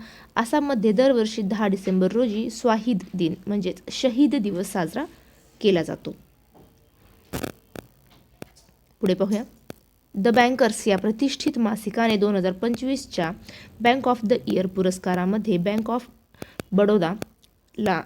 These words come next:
आशिया, आशिया पॅसिफिक विभागासाठी भारतातील सर्वोत्तम बँक म्हणून सन्मानित करण्यात आलेले आहे. पुढे पाहूया. हरियाणातील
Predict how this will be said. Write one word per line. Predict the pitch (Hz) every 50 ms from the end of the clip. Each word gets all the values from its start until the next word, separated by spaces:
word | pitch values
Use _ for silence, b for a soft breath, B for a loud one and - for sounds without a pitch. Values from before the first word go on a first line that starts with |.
| -
आशिया, | 208 208 214 214 - - 269 269 277 302 330 - - _ _ _ _ _ _ _ - - _ _ _ b b b b b b b b -
आशिया | - 180 214 214 220 - 277 277 294 294 294
पॅसिफिक | 285 - 226 202 214 - - 220 - - 233 226 -
विभागासाठी | 202 180 196 202 185 190 202 180 180 175 175 180 233 233 - 233 233 247 B B B B B _
भारतातील | 202 220 214 208 214 214 247 247 - - 240
सर्वोत्तम | 220 - - 240 247 254 254 - - 254 240 233 190
बँक | 190 190 190 180 -
म्हणून | 190 185 185 190
सन्मानित | 185 190 185 185 180 180 185 180 -
करण्यात | 180 175 202 262 - - _
आलेले | - 185 180 165 160 165 151
आहे. | 147 165 - 240 294 - - _ _ _ - - _ _ _ _ _ _ _ _ _ _ _ - - b b b b b b b _
पुढे | - 214 180
पाहूया. | 185 185 240 240 233 220 220
हरियाणातील | 208 233 240 247 269 277 285 285 277 277 - 247 240 - - - - 233